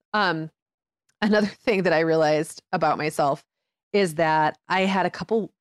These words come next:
weird little hangups about money. And, and these are things that, who knows, did they come from my upbringing? Did they come from when I was married and trying to, like, manage money with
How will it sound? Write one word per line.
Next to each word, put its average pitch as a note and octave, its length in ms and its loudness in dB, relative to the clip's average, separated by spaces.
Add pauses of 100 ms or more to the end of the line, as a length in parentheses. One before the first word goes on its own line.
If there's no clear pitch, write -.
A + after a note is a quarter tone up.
(100)
weird A#3 400 0
little A3 180 2
hangups F3+ 640 -4 (480)
about E3 320 0
money. D3+ 520 -6
And, G#3 180 -2 (400)
and G#3+ 100 2
these A#3+ 140 0
are C#4 80 0
things A#3 280 -2
that, F#3 200 0 (140)
who B3+ 80 -4
knows, F3 220 -2
did E3+ 100 -4
they D#3+ 100 0
come F3+ 240 -8
from F3+ 340 -6 (140)
my D3 420 -4
upbringing? A#3 520 0
Did F3 120 -4
they D#3+ 120 0
come E3 240 -6
from D#3+ 280 -8
when D#3+ 140 -4
I D3 80 -2
was D3+ 160 -4
married F3 400 0
and D#3 140 -4
trying D#3 400 -4
to, D3+ 500 -4 (420)
like, D3 280 -2 (260)
manage D#3 480 -6
money D#3+ 540 -4 (200)
with D3 320 -4